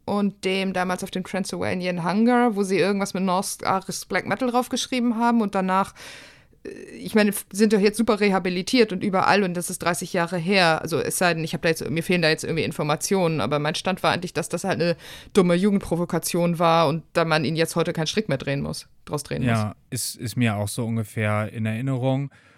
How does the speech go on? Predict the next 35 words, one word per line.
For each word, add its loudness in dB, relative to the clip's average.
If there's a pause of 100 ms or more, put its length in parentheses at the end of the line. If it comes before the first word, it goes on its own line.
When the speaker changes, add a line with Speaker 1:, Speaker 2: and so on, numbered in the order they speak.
(240)
Speaker 2:
Und -2 (140)
ja, -4
das -10
sind, -2 (100)
finde -4
ich, -8
so -6
zwei -2
sehr -4
ähnliche -2
Fälle, -6 (280)
stimme -4
ich -6
dir -4
zu, -4 (100)
dass -2
man -4
eben -2
halt -6
auch -4 (140)
da -4 (140)
zwei, -2 (240)
noch, -8
noch -2
zwei, 0
äh, -4
Punkte -4
eben -8
zusätzlich -6
anlegen -6
muss. -4
Zum -6
einen -4 (560)
ist -4
in -6